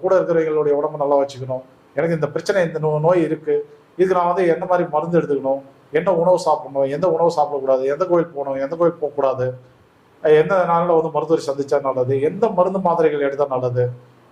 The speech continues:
ஏன்னா மருந்து மாத்திரைகள் நிறைய இருக்கு இல்லையா? அலோபதி இருக்கு, சித்தா இருக்கு, ஹோமியோபதி இருக்கு, ஆயுர்வேதிக் இருக்கு, யுனானி இருக்கு, பச்சிலை இருக்கு, பாட்டி வைத்தியம் இருக்கு, வர்மா இருக்கு, அரோமா இருக்கு, ஹீலிங் தெரப்பி இருக்கு, இப்படி நிறைய இருக்கு இல்லையா? அப்ப எந்த மருத்துவ முறைகள் வந்து எனக்கு வந்து சப்போர்ட் பண்ணும்?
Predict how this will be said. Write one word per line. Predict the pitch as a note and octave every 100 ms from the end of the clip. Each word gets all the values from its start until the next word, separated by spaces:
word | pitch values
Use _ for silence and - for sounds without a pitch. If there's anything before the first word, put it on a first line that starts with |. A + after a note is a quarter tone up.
| _ E3+
ஏன்னா | F#3+ E3
மருந்து | G3 F#3+
மாத்திரைகள் | F#3+ F#3+ G3+ F#3
நிறைய | F3 F#3+
இருக்கு | F3+ D3+
இல்லையா? | D3+ C3+
அலோபதி | D#3+ E3 D#3+ D3+
இருக்கு, | C#3+ D3+
சித்தா | D3 D#3+ D3+
இருக்கு, | C#3+ D3+
ஹோமியோபதி | D3 D#3 D3+ C#3+ C#3
இருக்கு, | C3+ C#3+ C#3+ - - - - D3+
ஆயுர்வேதிக் | E3 D#3 D3 C#3+ C#3
இருக்கு, | C3+ C#3+ C#3
யுனானி | C#3+ D#3+ D#3
இருக்கு, | C#3 B2+ C#3 C#3
பச்சிலை | C3+ D#3+ D#3+ C#3+
இருக்கு, | B2 C#3+ C#3+
பாட்டி | D3 D3+
வைத்தியம் | D3 C#3+ C#3
இருக்கு, | B2+ B2+ C#3 - - - - B2+
வர்மா | D3 E3+ E3+ D3+
இருக்கு, | C3+ C#3 C#3 C3
அரோமா | E3 E3 D#3
இருக்கு, | C#3+ - C#3 C#3 - _ _ _ -
ஹீலிங் | F#3 F#3+ F#3
தெரப்பி | D#3 D3 C#3
இருக்கு, | C3 C#3+
இப்படி | F#3 E3+
நிறைய | F#3+ F#3+
இருக்கு | E3 D3
இல்லையா? | C3 B2+ A2 - _ _
அப்ப | E3 F#3 F3+
எந்த | C4+ D#4+
மருத்துவ | A#3 A#3 G3+
முறைகள் | F#3 E3+ D#3
வந்து | D#3+ D3
எனக்கு | C#3+
வந்து | C#3+ C#3+
சப்போர்ட் | B2 C#3+ -
பண்ணும்? | A#2+